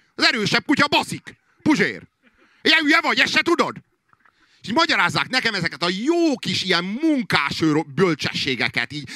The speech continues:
ezerkilencszázötvennyolcból. Puzsér! Nincs igazság, mert leverik a vesélyédet, Puzsér!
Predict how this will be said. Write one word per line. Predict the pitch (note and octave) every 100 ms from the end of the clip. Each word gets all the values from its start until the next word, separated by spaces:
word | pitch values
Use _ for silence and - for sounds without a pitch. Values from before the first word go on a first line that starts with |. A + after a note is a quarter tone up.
| C#4+ -
ezerkilencszázötvennyolcból. | A3 G3+ E3 - F3+ D3 D3 C#3 E3 D#3+ D3 C3 C3+ A#2+ A2 G2 G2+ D2+ D#2+ _ _ _ _ _ _ _ - _ _ _ _ _ _ _ _ _ -
Puzsér! | - F4+ C4+ A3 C#3+ G#2 - _ _ _ _ _ _ _ _ _ _ _ _ _ _ _ _ _ _ _ _ _ _
Nincs | F#4 F4+
igazság, | - B3 G#3+ B3+ A#3+ C4 - _
mert | C4
leverik | D#4+ A#3+ B3
a |
vesélyédet, | C#4 - G#3 G3 A#3+
Puzsér! | - E4 - E3 C#3+ A#2+ G2+ -